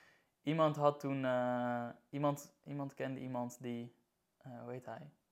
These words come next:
Bill Gates. <laughs> Hij had gewoon afspraak met Bill Gates kunnen maken. Duurde allemaal wel wat langer, maar je kunt veel meer dan jij denkt als je niet zo in beperkingen denkt en het gewoon gaat doen. En, ehm,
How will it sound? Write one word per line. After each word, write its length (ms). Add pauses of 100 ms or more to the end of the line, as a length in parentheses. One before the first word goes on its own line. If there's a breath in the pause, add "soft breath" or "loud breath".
(380)
Bill 240
Gates. 720
<laughs> 360
Hij 120
had 60
gewoon 500 (320)
afspraak 340
met 200
Bill 240
Gates 160
kunnen 200
maken. 420 (220)
Duurde 260
allemaal 220
wel 180
wat 120
langer, 380
maar 300 (420 loud breath)
je 120
kunt 380
veel 400
meer 140
dan 180
jij 200
denkt 420
als 180
je 80
niet 180
zo 140
in 260
beperkingen 500
denkt 240
en 100
het 100
gewoon 180
gaat 180
doen. 300 (1160 soft breath)
En, 300
ehm, 540